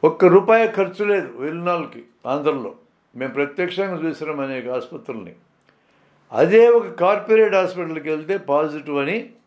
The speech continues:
ఇలా ఎంక్వైరీ చేసి ధైర్యం చెప్తారు. అతను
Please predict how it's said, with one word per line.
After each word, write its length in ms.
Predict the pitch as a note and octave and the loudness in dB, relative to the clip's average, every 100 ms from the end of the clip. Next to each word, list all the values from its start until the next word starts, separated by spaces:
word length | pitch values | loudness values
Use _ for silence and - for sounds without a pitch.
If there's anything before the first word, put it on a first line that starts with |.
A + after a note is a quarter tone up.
| _ _ _ _ _ _ _ _ C#3 | _ _ _ _ _ _ _ _ -2
ఇలా 260 | D#3 E3+ | 2 2
ఎంక్వైరీ 520 | E3 E3+ F3+ G#3 G3 | 2 -2 -2 0 0
చేసి 280 | F3 F3+ F#3 | -2 -4 -4
ధైర్యం 380 | C#3 D3+ F3 F3 C#3+ | -2 0 0 -2 -4
చెప్తారు. 300 | C#3 - C3 | -6 -4 -4
అతను 440 | A#2+ C3+ G3+ A3+ | -4 -6 -10 -12